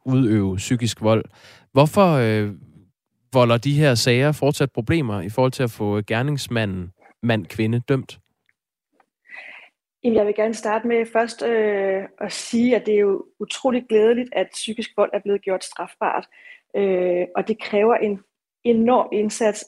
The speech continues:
Speaker 2: af rigtig mange instanser at forstå, hvad psykisk vold er, og hvordan man skal dokumentere det. Så jeg tænker, at vi er rigtig godt på vej, men, øh,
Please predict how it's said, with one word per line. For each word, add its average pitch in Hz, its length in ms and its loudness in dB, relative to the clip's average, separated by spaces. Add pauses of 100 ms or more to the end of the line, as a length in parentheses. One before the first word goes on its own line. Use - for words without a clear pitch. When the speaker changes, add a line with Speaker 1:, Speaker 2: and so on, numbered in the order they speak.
Speaker 2:
af 202 180 0
rigtig 214 260 0
mange 214 240 0
instanser 220 640 0 (480)
at 202 60 -8
forstå, 240 680 0 (220)
hvad 240 220 4
psykisk 247 460 -2
vold 202 200 2
er, 185 120 2
og 202 140 0
hvordan 196 320 -2
man 196 100 -4
skal 196 180 -8
dokumentere 196 800 -2
det. 208 140 -2 (360)
Så - 160 2
jeg 202 180 4
tænker, 240 400 2
at 208 300 2
vi 214 120 2
er 190 420 0
rigtig 202 240 -2
godt 196 240 0
på - 60 -12
vej, 254 400 -2 (320)
men, 226 300 4
øh, 196 480 4